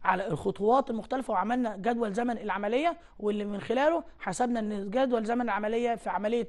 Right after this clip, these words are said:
استبدال الممر وتركيب المخارج وتعليق الممر استغرق تقريبا أربعة وعشرين ايه؟ أربعة وعشرين ساعه. الخطوه اللي جايه بقى هنبدا نحسب مين؟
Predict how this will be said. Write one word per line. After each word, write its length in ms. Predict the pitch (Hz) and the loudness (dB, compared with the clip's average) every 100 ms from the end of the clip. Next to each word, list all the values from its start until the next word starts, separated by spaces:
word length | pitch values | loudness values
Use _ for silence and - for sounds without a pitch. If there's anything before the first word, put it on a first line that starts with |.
| - | -6
استبدال 480 | - 185 170 254 277 | -10 -6 0 0 2
الممر 400 | 254 247 240 233 - - | 2 2 0 -4 -14 -10
وتركيب 480 | 196 185 165 262 269 | -8 -6 -2 0 0
المخارج 500 | 240 202 226 233 226 - - | 0 0 0 0 -4 -10 -12
وتعليق 400 | 202 180 196 285 | -4 0 0 0
الممر 420 | 262 247 254 247 - - - | 2 2 2 0 -4 -12 -12
استغرق 420 | - 233 220 220 | -4 2 2 0
تقريبا 420 | - 214 214 226 | -2 -2 0 -2
أربعة 320 | 220 165 214 | -4 0 2
وعشرين 360 | 220 175 - 208 | 2 0 -6 -8
ايه؟ 200 | 196 196 269 | -6 -8 -8
أربعة 220 | 175 202 | -4 -2
وعشرين 280 | 196 - 180 | -2 -4 -10
ساعه. 200 | 196 160 - - - - | -12 -14 -16 -18 -18 -2
الخطوه 300 | - 294 311 | 4 8 8
اللي 120 | 302 | 8
جايه 120 | 302 | 8
بقى 220 | 320 349 339 - | 6 4 0 -8
هنبدا 300 | 247 214 226 | -6 -2 -2
نحسب 260 | 240 - 233 | -2 -2 -2
مين؟ 340 | 226 240 240 | 0 0 -2